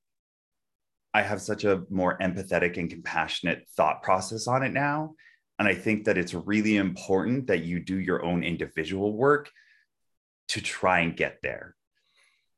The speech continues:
That even if you don't understand it, to try and just be empathetic about it, not sympathetic, not, "Oh, poor you, oh, that sucks to be you," but like,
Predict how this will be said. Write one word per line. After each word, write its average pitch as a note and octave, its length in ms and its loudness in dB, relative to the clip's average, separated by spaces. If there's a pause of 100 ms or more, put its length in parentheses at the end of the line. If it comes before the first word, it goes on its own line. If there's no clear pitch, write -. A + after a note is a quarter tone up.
(100)
That F2+ 220 4
even A#2+ 300 4
if G2+ 400 0 (140)
you F2+ 260 -2
don't G2+ 240 4
understand E2+ 840 -2
it, G#2+ 280 2 (880)
to G2 140 -4
try G2+ 460 4
and F#2+ 380 0
just - 360 -2
be E2+ 260 -8 (320)
empathetic F#2 640 0
about D2+ 300 -2
it, - 100 -6
not G#2 240 4
sympathetic, F#2 840 2
not, G#2 260 6
"Oh, G#2+ 320 4
poor G#2 220 0
you, F#2 380 0
oh, F#2+ 100 0
that F2 240 2
sucks F#2 300 -4
to F2+ 80 -12
be F#2 120 -6
you," F2 200 0
but D#2 180 0
like, E2+ 360 2